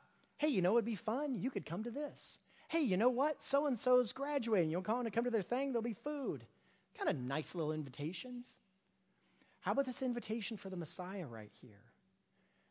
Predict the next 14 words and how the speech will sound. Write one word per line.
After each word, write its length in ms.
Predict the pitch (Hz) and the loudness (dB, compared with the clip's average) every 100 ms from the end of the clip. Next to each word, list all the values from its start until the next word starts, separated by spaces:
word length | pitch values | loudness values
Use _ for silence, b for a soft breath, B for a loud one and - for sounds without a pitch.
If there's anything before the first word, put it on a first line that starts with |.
| _ | _
This 180 | 180 226 | -2 2
invitation 500 | 208 - 226 - 185 | 2 4 4 4 0
that's 180 | 156 151 | -2 0
not 440 | 165 175 190 180 | 4 4 2 -2
just 340 | 160 185 - | 0 0 0
to 140 | - 160 | -8 -8
Paul's 400 | - 170 180 147 | -2 2 2 2
audience, 420 | 117 120 117 110 | -4 -6 -10 -6
but 160 | 156 143 | -4 -4
it's 140 | - | -6
to 180 | - 143 151 | -8 -8 -8
us 280 | 143 - | -8 -8
as 240 | - 131 120 | -10 -12 -10
well. 460 | 131 156 113 104 | -12 -10 -14 -16